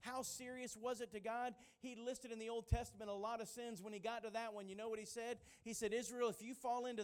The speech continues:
that sin, he said, "It's one of the reasons I'm coming in and destroying the Canaanite people." And don't think for a second that if you fall into the same sin of homosexuality, you know what God said? "It's an abomination, and I will destroy you in the same way I destroyed them."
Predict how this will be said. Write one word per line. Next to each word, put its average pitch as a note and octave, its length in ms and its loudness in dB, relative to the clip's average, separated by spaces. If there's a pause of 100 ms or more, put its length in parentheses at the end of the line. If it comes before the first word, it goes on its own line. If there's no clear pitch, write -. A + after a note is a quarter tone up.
that A3 260 4
sin, F3+ 460 0 (460)
he A3 40 2
said, A3+ 180 4
"It's G3+ 120 0
one B3 160 2
of C4+ 60 0
the B3+ 80 2
reasons A#3 480 0
I'm G3+ 140 0
coming A#3 260 -2
in A3+ 80 -2
and G3 80 -4
destroying A3+ 580 -2
the F3+ 80 0
Canaanite G3+ 540 -2
people." G3+ 400 -2 (260)
And F#3+ 220 2
don't C#4+ 320 6
think C#4 220 2
for A#3+ 160 6
a A3+ 40 6
second A#3 420 0
that F#3+ 120 6
if D#3+ 160 2
you C4+ 180 2
fall B3+ 300 4
into A#3+ 140 2
the F#3 120 -2
same C4+ 480 0 (160)
sin C4 280 0
of F#3+ 100 0
homosexuality, A3 840 -2 (180)
you F3+ 100 -4
know G#3 100 0
what G3+ 140 0
God G3+ 220 0
said? A3+ 280 0 (200)
"It's - 180 -2
an F#3 60 0
abomination, G#3 680 2
and D#3+ 140 -2
I F#3 140 4
will G3 140 0
destroy F#3 400 -4
you F3 220 -4
in D3 60 -4
the C3+ 60 -4
same E3+ 260 -6
way D3+ 160 -4
I C#3 120 -4
destroyed B2 480 -8
them." G#2 240 -10